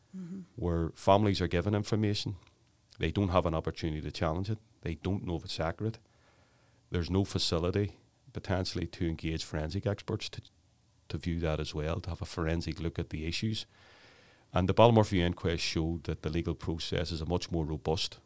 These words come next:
Speaker 1: Yeah.
Speaker 2: forum for doing that. So if we're, if we're dealing with even incidents almost fifty years ago,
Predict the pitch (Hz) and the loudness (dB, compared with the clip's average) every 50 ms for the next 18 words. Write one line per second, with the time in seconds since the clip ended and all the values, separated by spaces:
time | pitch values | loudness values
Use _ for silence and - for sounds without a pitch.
0 | _ _ - 196 185 175 170 160 - _ _ _ _ _ _ _ _ _ _ - | _ _ -14 -12 -10 -10 -12 -14 -16 _ _ _ _ _ _ _ _ _ _ -6
1 | - - 87 82 85 85 - 92 76 80 78 78 85 90 90 - - 92 78 107 | 0 2 2 2 2 0 -2 -4 -2 -2 -2 0 0 0 0 0 -2 0 2 2
2 | 107 - - - - 110 123 113 - 98 98 95 95 87 85 80 - - - - | 2 2 0 0 2 2 2 4 4 4 4 4 4 2 0 -2 -4 -6 -2 0
3 | 104 110 113 98 90 90 90 - - 87 87 85 - - - - 82 82 82 82 | 2 4 4 4 4 2 2 0 0 0 0 0 -2 -4 -4 -4 -4 -2 -2 -4
4 | - - - 78 - - 80 73 76 78 76 98 85 95 98 92 | -2 -2 -2 -4 -2 -4 -4 -4 -4 -4 -4 -2 -2 -2 -2 -2